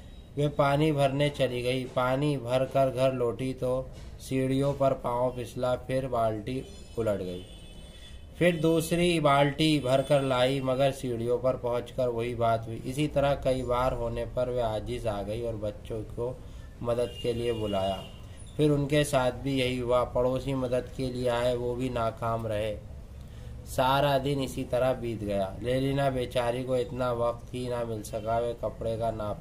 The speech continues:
तोल करती। बूढ़े मुसाफिर ने सच ही कहा था, "जैसी नीयत वैसा फल।"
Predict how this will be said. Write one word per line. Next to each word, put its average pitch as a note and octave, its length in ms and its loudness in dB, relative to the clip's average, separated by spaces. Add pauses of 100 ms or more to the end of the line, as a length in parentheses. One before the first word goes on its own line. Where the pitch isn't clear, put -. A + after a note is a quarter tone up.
(100)
तोल G#2+ 280 -6
करती। - 360 -8 (680)
बूढ़े C3+ 280 6
मुसाफिर C3+ 600 0
ने C3+ 220 0
सच - 460 -2 (680)
ही C3+ 160 0
कहा A2+ 320 2
था, A2+ 220 0
"जैसी B2+ 500 -2
नीयत A#2+ 420 0
वैसा A2 720 0 (320)
फल।" C#3+ 220 6